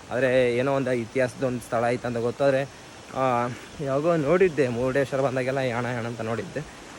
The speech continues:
ಆದರೆ ಇವಾಗ ಬಂದು ನೋಡಿದೆ, ಒಂದು ಕ್ಲಾರಿಟಿ ಸಿಕ್ತು. ನೋಡೋಕ್ಕಂತೂ ಅದ್ಭುತವಾಗಿದೆ. ಆ, ಇಲ್ಲಂತೂ ಮೇಯ್ನ್ ಏನಂದ್ರೆ ಇಲ್ಲಿ ನೆಟ್ವರ್ಕ್ ಬರಲ್ಲ. ಕೆಳಗಡೆ ಇವಾಗ, ಕೆಳಗಡೆ ಪಾರ್ಕಿಂಗ್ ಬಂದ್ಬಿಟ್ಟು ಇಪ್ಪತ್ತು ರೂಪಾಯಿ, ಅಲ್ಲೇ ನೆಟ್ವರ್ಕ್ ಸಿಗುತ್ತೆ. ಅಲ್ಲಿ ವೈಫೈಗೆ ಚಾರ್ಜ್ ಮಾಡ್ತಾರೆ, ಎಷ್ಟು ಮಾಡ್ತಾರೆ ಗೊತ್ತಿಲ್ಲ.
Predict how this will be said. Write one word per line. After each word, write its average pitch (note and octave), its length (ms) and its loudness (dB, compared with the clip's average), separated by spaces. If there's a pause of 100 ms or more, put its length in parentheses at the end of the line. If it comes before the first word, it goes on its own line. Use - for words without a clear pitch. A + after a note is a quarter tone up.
(140)
ಆದರೆ B2 160 2
ಇವಾಗ B2+ 220 6
ಬಂದು D#3 320 2
ನೋಡಿದೆ, D3+ 580 4
ಒಂದು A#2+ 160 -4
ಕ್ಲಾರಿಟಿ C3 380 2
ಸಿಕ್ತು. C3 320 -4
ನೋಡೋಕ್ಕಂತೂ A2+ 520 -4
ಅದ್ಭುತವಾಗಿದೆ. A#2 920 -4 (220)
ಆ, B2 40 -6 (440)
ಇಲ್ಲಂತೂ D#3+ 400 0
ಮೇಯ್ನ್ C#3 340 0
ಏನಂದ್ರೆ C3 440 0
ಇಲ್ಲಿ B2+ 160 -2
ನೆಟ್ವರ್ಕ್ B2 360 0
ಬರಲ್ಲ. A2 220 0 (500)
ಕೆಳಗಡೆ C#3 440 4
ಇವಾಗ, C3+ 340 2
ಕೆಳಗಡೆ C#3 480 0
ಪಾರ್ಕಿಂಗ್ C#3+ 400 0
ಬಂದ್ಬಿಟ್ಟು D3+ 200 0
ಇಪ್ಪತ್ತು C#3+ 280 4
ರೂಪಾಯಿ, C3+ 240 0
ಅಲ್ಲೇ C3 280 2
ನೆಟ್ವರ್ಕ್ C#3 380 2
ಸಿಗುತ್ತೆ. A#2+ 320 -2
ಅಲ್ಲಿ A#2+ 180 2
ವೈಫೈಗೆ C3+ 680 4
ಚಾರ್ಜ್ C3 320 0
ಮಾಡ್ತಾರೆ, A2+ 340 -2
ಎಷ್ಟು G#2+ 180 -6
ಮಾಡ್ತಾರೆ A2+ 240 -4
ಗೊತ್ತಿಲ್ಲ. A2 340 -6